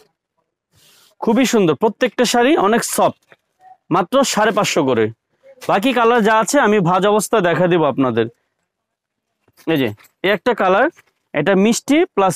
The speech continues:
ফিরোজা। ওই লেমনের এই একটা কালার, এটা পাড়ে কালারটা একটু চেঞ্জ আছে ভিউয়ার্স, পাড়ে কালারটা হবে আপনার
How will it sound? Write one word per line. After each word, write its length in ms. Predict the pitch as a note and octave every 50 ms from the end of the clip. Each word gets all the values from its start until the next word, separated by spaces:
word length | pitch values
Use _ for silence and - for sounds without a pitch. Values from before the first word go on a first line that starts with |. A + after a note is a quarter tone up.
| - -
ফিরোজা। 360 | A3 F3+ F#3+ D#3+ C3 A#2+ G#2+ G#2+ - _ _ _ _ _ _ _ - - _ _ _ - _ _ _ _ _ _ _ _ _ _ _ _ _ _ _ _ _ _ _ _ _ _ _ _ _ _ - - - _ _ _ _ _ _ _ _ _ _ _ _ _ _ _ _ _ -
ওই 100 | - F3 F3+ F#3+
লেমনের 400 | G3+ A3 A#3+ C4 C4+ C#4 C#4+ C4 A3 B3+ A3+
এই 80 | B3+ C4 C4
একটা 180 | - - C4+ C4 A#3+
কালার, 280 | A#3 G#3 G#3 A3 C4+ D#4+ G#4+ G#4+ _ _ - D#3+
এটা 120 | E3+ G#3 - -
পাড়ে 200 | A#3+ A#3 A#3+ B3 A#3
কালারটা 340 | - A#3+ A3 A3+ A3 F#3+ A3+
একটু 120 | G3 A3 A3+ - -
চেঞ্জ 180 | B3 A3+ A3+ A3 F#3 E3+
আছে 120 | C3+ D3 C#3+ C3+
ভিউয়ার্স, 280 | C#3+ F3 G3+ A#3+ C4 - - - _ _ _ _ _ _ _ _ _ _ _ _ _ _ _ _ -
পাড়ে 160 | F#3 G3 A3+ A3 G3
কালারটা 320 | A3+ G#3+ A3 A3 - A#3+ A3+
হবে 200 | A#3 A#3 A3 C#4 D#4 G#4+ - _ _ _ _ _ -
আপনার 440 | D3 - - E3 F3 E3+ E3+ E3+